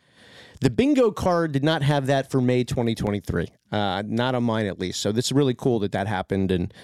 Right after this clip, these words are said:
uh, really credit to you for, uh, you know, getting all the therapies and the scheduling, working with the school. It was a very, how do we say, touch and go year with the school.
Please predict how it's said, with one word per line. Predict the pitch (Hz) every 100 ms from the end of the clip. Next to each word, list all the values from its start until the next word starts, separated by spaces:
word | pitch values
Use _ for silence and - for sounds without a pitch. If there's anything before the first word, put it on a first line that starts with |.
| - - - -
uh, | 90 117
really | 127 120
credit | - 127 113
to | -
you | 110 123 98 - _ _ _ _ _ _ - -
for, | - 104 101
uh, | 98 95 85 _ _ _ _ _ _
you | 113
know, | 107 92
getting | 120 117 113
all | 110
the | 101
therapies | 123 104 104 123 113 101
and | 90
the |
scheduling, | 85 - - 120 113 110 113 107 104
working | 101 113 120 110
with | 110
the | -
school. | - - - 127 113 110 110 110 _ - _ _ -
It | 113
was | 113
a | 107
very, | 98 123 127 123 113 110 104 _ _ _ _ _ _ _ _ _
how | -
do | 180
we | 120
say, | 107 - 110 92 92 - _ _ _ _ -
touch | 170 -
and | 156
go | 135 131
year | 117 113
with | 95 -
the |
school. | - - 104 - -